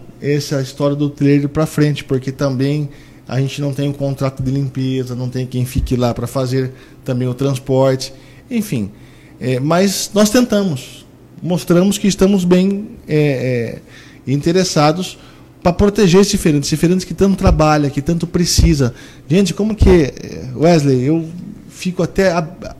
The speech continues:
estarrecido de não en-, de, de, de não conseguir entender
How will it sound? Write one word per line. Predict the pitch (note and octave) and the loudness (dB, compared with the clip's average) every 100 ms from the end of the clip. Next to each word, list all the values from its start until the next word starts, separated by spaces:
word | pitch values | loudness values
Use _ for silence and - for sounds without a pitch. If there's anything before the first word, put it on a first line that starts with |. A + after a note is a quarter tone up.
| - - | -20 -8
estarrecido | - D3 G3 F3 E3+ - G#3+ C#3+ G#2+ - - - - - - - - | -6 0 0 2 0 0 -2 -2 -8 -12 -20 -20 -20 -20 -20 -20 -12
de | B2+ D#3+ - D#3 C3 - - - - | -2 -2 0 -2 -6 -14 -20 -20 -6
não | D3 E3+ G#3+ A#3 | 0 2 2 2
en-, | G3 | 0
de, | D3+ D#3+ | -2 -4
de, | D3 | -4
de | C#3+ - - D#3 | -8 -10 -8 0
não | F#3 A3+ | 2 2
conseguir | A#3+ A3 F3+ F#3+ F#3+ | 0 -2 0 0 0
entender | D#3+ B2+ E3 | 0 2 4